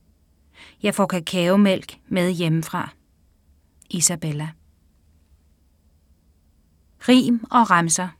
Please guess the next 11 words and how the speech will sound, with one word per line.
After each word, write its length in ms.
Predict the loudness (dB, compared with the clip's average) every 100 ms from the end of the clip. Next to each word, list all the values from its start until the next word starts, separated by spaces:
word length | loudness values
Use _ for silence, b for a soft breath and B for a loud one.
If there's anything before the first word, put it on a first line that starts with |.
| _ _ _ _ _ _ _ _ b b b b b
Oppe 480 | 6 6 6 4 4 4
i 140 | -2 0
gardinerne 1000 | -2 -2 0 -4 0 0 0 0 0 -4 -10 _
hænger 520 | -4 0 2 4 2 2
appelsinerne. 1200 | 0 0 0 0 0 -2 -2 -2 -2 0 -2 -4 b b b
Mændene 840 | 4 4 6 6 8 8 6 2
og 200 | -2 -8
konerne 720 | 0 4 6 6 6 6 6 2 b
spiser 600 | -10 -4 -4 -2 0 -2
af 220 | -2 -4 -2
citronerne. 960 | -2 -2 -6 -8 -8 -6 -6 -6 -10